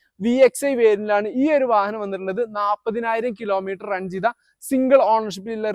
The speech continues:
റീപ്ലേസ്മെന്റ് കാര്യങ്ങൾ ഒന്നും തന്നെ ഇല്ലാത്ത കമ്പനി സർവീസോട് കൂടിയിട്ട് വരുന്ന ഒരു ക്വാളിറ്റി വാഹനമാണ്. ഈ ഒരു വാഹനത്തിന്റെ പ്രൈസ് വരുന്നത് വെറും ആറ് ലക്ഷത്തി അറുപത്തി അയ്യായിരം രൂപയും. അടുത്തത് വരുന്നത് രണ്ടായിരത്തി പത്തൊൻപത് മോഡൽ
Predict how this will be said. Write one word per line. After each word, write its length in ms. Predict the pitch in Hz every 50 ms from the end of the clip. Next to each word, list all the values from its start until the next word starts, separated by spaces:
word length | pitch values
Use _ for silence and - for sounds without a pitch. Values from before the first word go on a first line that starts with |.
| 190 208
റീപ്ലേസ്മെന്റ് 640 | 208 208 196 202 220 214 202 - 220 214 214 226 233 226 214
കാര്യങ്ങൾ 300 | 208 196 202 208 214 220 208 - 214 214
ഒന്നും 280 | 220 226 240 269 269 247 233
തന്നെ 160 | 233 220 220
ഇല്ലാത്ത 240 | 214 208 202 196 226 214 _ -
കമ്പനി 400 | 233 226 233 233 226 277 269 294 247 -
സർവീസോട് 480 | 262 233 214 208 202 185 - 220 214 208 208
കൂടിയിട്ട് 260 | 214 208 190 175 202 202
വരുന്ന 200 | 185 196 202 214
ഒരു 80 | - _ 214
ക്വാളിറ്റി 420 | 214 208 214 214 220 190 - 254 233 214
വാഹനമാണ്. 460 | 196 190 190 196 208 202 185 180 202 - _ _ _ _ _ -
ഈ 60 | 294 349 349
ഒരു 80 | 339 320 294
വാഹനത്തിന്റെ 480 | 254 247 247 240 240 214 247 233 214 - 233
പ്രൈസ് 260 | 214 208 208 180 - 220
വരുന്നത് 220 | 214 202 196 190 202 196
വെറും 160 | 196 233 240 - - - - - - - 247 269 294
ആറ് 300 | 302 311 311 311 302 269 247
ലക്ഷത്തി 380 | 220 208 - 247 240 214 247 - - - 202
അറുപത്തി 420 | 202 196 214 214 220 202 - 240 240 - 196 196
അയ്യായിരം 500 | 190 196 202 214 208 208 208 220 233 190 202
രൂപയും. 360 | 196 170 175 175 196 220 262 269 _ _ _ _ _ 247 285
അടുത്തത് 340 | 294 277 - - 339 - 339
വരുന്നത് 300 | 330 277 277 277 247 302 285
രണ്ടായിരത്തി 640 | 269 240 247 254 254 254 262 262 269 262 247 - 285 233 - -
പത്തൊൻപത് 560 | 233 180 - _ - 254 254 247 254 247 262 254 247
മോഡൽ 280 | 240 226 220 202 208